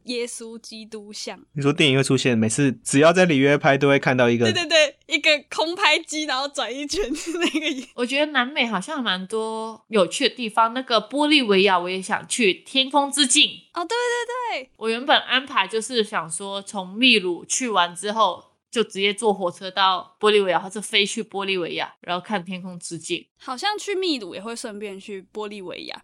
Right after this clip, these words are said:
Speaker 3: 因为它在隔壁而已。
Speaker 1: 这个地方好像台湾人也蛮爱去的，应该是说旅游团去的量很多，所以就其实也没有到那么会害怕说这个地方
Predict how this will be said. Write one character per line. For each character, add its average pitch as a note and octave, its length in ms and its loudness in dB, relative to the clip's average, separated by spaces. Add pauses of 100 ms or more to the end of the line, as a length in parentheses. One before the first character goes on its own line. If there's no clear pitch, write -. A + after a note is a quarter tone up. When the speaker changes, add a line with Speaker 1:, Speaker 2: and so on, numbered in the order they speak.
Speaker 3:
因 C#4+ 100 -6
为 D4+ 60 0
它 D#4+ 140 2
在 D#4 240 0
隔 F3+ 140 0
壁 G3 260 4
而 E3 120 -4
已。 D#3+ 320 -10
Speaker 1:
这 A4 140 -8
个 D4+ 120 0
地 D4+ 200 -4
方 C#4 240 -4
好 G#3 160 -6
像 A3+ 480 -12
台 G3+ 240 -10
湾 A3 460 -8
人 F3 240 -14
也 F3 100 -12
蛮 F3 180 -12
爱 G3 160 -10
去 - 280 -16
的， - 220 -20
应 C#4 60 0
该 D4+ 120 0
是 D#4 100 -6
说 D#4 120 -4
旅 A#3+ 180 -8
游 F#3 180 -6
团 G3+ 460 -10
去 C#4 280 -6
的 F#3+ 360 -8
量 B3 240 -4
很 F3+ 280 -14
多， F#3 300 -12
所 B3 180 -6
以 A#3 60 -4
就 A#3+ 220 -4
其 A3 240 -10
实 G3 100 -14
也 G3+ 140 -8
没 F3+ 140 -10
有 F#3+ 120 -10
到 G3+ 180 -4
那 G#3 120 -12
么 F3+ 260 -12 (160)
会 - 180 -8
害 A3+ 240 -4
怕 G3 280 -4
说 F#3 180 -16
这 G3+ 60 -10
个 F#3+ 80 -10
地 F#3 180 -14
方 E3+ 240 -14